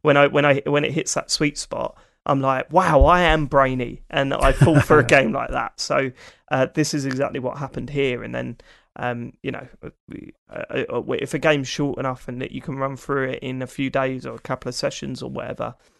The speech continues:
Speaker 1: um, and you're satisfied by the end of it, then I, again, I sort of, uh, really, really like games like that. So that was it for me. I, I mean, I, it, just from looking at, um, the art style and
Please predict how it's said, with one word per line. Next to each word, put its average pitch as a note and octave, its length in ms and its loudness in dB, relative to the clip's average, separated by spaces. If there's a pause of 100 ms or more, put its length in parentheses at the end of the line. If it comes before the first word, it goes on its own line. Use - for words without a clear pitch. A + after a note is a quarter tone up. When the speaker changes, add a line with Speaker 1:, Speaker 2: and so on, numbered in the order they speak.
(280)
Speaker 1:
um, C3 400 -4
and C3 120 -6
you're C3 100 -6
satisfied - 540 -4
by B2+ 100 -6
the C3+ 140 -4
end C3+ 160 -4
of A#2+ 80 -12
it, - 180 -10
then B2 240 -8
I, A#2+ 220 -6
again, B2 560 -8 (360)
I B2+ 120 -10
sort - 240 -8
of, - 280 -16
uh, B2+ 300 -6
really, C3 520 -6
really C3+ 280 -6
like C3 260 -6
games B2 320 -10
like - 140 -10
that. - 240 -10
So C3+ 280 -2 (420)
that F#3 120 4
was D3+ 140 -2
it F#3 140 2
for F#3+ 80 -6
me. D#3 240 0
I, C#3+ 180 0
I C3+ 40 2
mean, C#3+ 240 -2
I, C3+ 260 2
it, - 380 -6 (220)
just - 360 -2
from D3 480 -6 (120)
looking C3+ 680 -4
at, - 300 -6
um, C3 440 -6 (240)
the C3+ 140 -2
art C#3+ 240 0
style B2+ 440 -4
and B2+ 220 -8